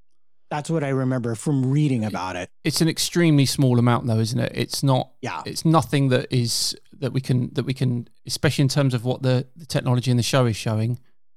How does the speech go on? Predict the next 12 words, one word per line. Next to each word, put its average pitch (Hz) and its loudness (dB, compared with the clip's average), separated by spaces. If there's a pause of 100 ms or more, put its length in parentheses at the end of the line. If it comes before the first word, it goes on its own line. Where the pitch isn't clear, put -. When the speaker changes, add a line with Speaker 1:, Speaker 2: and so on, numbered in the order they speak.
Speaker 2:
that 120 0
it 127 -4
can - -4
project 123 0
hard 117 2
light. 117 0
It, - -8
that 139 2
sort - 0
of 127 -4
a 120 -2
system, 110 -4